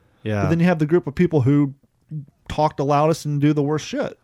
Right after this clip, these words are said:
Speaker 1: One thing I will say in my own experience of, um,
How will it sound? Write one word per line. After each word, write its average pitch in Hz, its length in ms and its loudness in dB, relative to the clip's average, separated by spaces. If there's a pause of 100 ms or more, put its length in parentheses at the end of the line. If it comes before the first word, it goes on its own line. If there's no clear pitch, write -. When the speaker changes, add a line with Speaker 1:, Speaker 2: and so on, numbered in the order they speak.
(140)
Speaker 1:
One 143 160 -8
thing 147 180 -6
I 127 120 0
will 120 180 0
say 113 500 0
in 98 120 -10
my 98 220 -6
own 107 180 -8
experience 101 720 -6
of, 98 360 -8 (220)
um, 87 420 -6